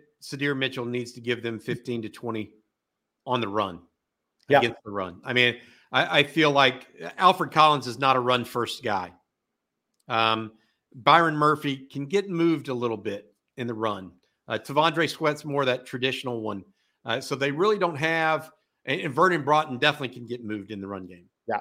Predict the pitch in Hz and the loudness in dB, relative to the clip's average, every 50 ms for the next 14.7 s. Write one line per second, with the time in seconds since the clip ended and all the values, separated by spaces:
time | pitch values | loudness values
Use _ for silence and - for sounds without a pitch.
0 | 120 120 123 123 127 127 131 127 120 120 120 143 127 123 - - 127 117 110 - | -6 -10 -14 -10 -4 0 0 0 0 -2 -10 -10 -10 -12 -4 -2 -2 -2 -2 -4
1 | - 110 - - 113 101 98 90 _ _ _ _ _ _ _ - - 151 143 143 | -8 -10 -10 -8 -10 -10 -10 -10 _ _ _ _ _ _ _ -4 -2 2 4 4
2 | 143 151 165 202 233 233 226 214 170 180 175 170 143 123 127 160 165 165 160 156 | 2 2 4 4 4 4 4 0 0 0 0 0 -4 -4 -4 -2 0 2 2 2
3 | 151 139 131 131 117 - - - - - 175 156 - - 156 139 - _ _ 131 | 2 0 -2 -4 -2 -2 -6 -6 -4 -2 -2 -4 -4 -4 -10 -12 -12 _ _ -4
4 | 131 143 147 151 151 147 143 - - - - 107 98 - - 101 95 _ _ _ | 2 2 2 2 2 -2 -6 -8 -8 -6 -6 -8 -8 -8 -14 -20 -20 _ _ _
5 | _ _ _ _ _ _ - 131 131 143 143 131 131 127 120 120 - 147 131 113 | _ _ _ _ _ _ -6 -6 -2 0 2 4 4 4 2 0 -2 -2 -2 -2
6 | 104 98 95 101 110 117 120 117 139 147 165 175 175 170 160 160 165 165 156 - | -4 -8 -10 -2 0 0 0 4 6 6 6 6 4 0 0 0 0 0 0 -2
7 | - 151 147 139 131 - _ _ _ _ _ _ 127 113 117 117 160 165 151 151 | -4 -6 -6 -6 -10 -16 _ _ _ _ _ _ -12 -12 -2 -2 -2 -2 0 2
8 | 147 139 175 - 147 131 117 127 120 120 120 131 120 107 101 - - 123 135 127 | 0 0 0 -2 -10 -6 -6 -6 -6 0 2 2 2 2 -2 -6 -8 -8 -6 -4
9 | 131 131 127 120 123 123 117 110 110 110 104 - 120 120 120 107 - _ - 127 | -4 -4 -4 -2 0 0 0 0 -2 -4 -6 -8 -10 -10 -12 -16 -14 _ -6 -6
10 | 117 - 127 _ _ - 135 127 123 117 110 _ _ _ _ _ _ _ _ _ | -6 -6 -10 _ _ -6 -6 -6 -6 -8 -12 _ _ _ _ _ _ _ _ _
11 | 127 117 113 110 120 - - 110 135 123 160 - 135 120 117 113 113 117 117 _ | -4 -2 -2 -2 -4 -6 -4 -2 -2 -2 0 0 0 2 2 2 0 0 -4 _
12 | _ _ _ - 160 160 - 170 147 135 - 175 156 147 147 135 127 123 151 147 | _ _ _ -16 -14 -12 -8 -8 -8 -4 -4 -6 -6 -4 -6 -8 -6 -2 -4 -4
13 | 135 - 147 143 139 127 127 127 113 - 143 135 131 131 131 127 - - 123 123 | -2 -4 -10 -10 -8 -6 -6 -6 -4 -2 0 2 2 2 2 0 -4 -2 0 0
14 | 123 117 120 120 123 131 139 139 127 123 117 110 104 98 | 0 -2 -6 -6 -2 0 0 0 0 -2 -6 -8 -12 -16